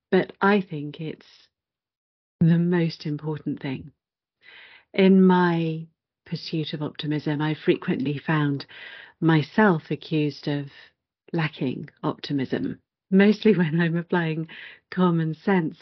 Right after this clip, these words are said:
to a particularly emotive subject. It's kind of ironic, as I believe it is the decline of common sense which has been the biggest lightning strike to my own optimism. It's as if the very act of questioning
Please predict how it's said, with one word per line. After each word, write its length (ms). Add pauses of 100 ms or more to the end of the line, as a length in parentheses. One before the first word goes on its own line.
to 200
a 40
particularly 840
emotive 600
subject. 640 (1000)
It's 200
kind 240
of 80
ironic, 520
as 120
I 180
believe 420 (380)
it 160
is 160
the 120
decline 540
of 180
common 340
sense 460
which 240
has 200
been 300
the 120 (120)
biggest 360
lightning 400
strike 480 (560)
to 140
my 280
own 180
optimism. 760 (880)
It's 220
as 120
if 180
the 80
very 440
act 340
of 180
questioning 760